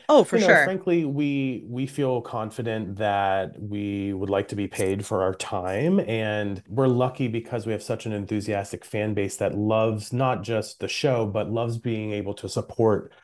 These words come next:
Speaker 2: the show and keep it going. And, and we love that more than, like, traditional advertising, which is very unpredictable. I
Speaker 1: Right.
Speaker 2: mean,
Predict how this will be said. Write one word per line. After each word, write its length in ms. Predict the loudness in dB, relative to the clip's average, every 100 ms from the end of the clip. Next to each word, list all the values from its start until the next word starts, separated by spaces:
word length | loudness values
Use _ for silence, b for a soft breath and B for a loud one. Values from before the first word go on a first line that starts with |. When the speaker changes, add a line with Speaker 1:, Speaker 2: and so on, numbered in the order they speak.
| b
Speaker 2:
the 120 | 0
show 360 | 2 2 4 2
and 100 | 0
keep 220 | -4 -4
it 140 | -2
going. 340 | -2 0 -2 -4
And, 220 | -6 -10 b b b b
and 240 | 6 8
we 100 | 8
love 240 | 8 6 6
that 220 | 4 4
more 300 | 4 4 4
than, 160 | 2 0
like, 320 | 0 -4 -8
traditional 560 | -2 0 0 0 -4 -2
advertising, 800 | -2 0 -2 -2 0 2 2 2
which 160 | 2
is 140 | 0 0
very 320 | 0 0 0
unpredictable. 880 | -2 -4 -4 -4 -4 -6 -8 -8 0
I 0 |
Speaker 1:
Right. 240 | 2 4
Speaker 2:
mean, 280 | 2 2 -4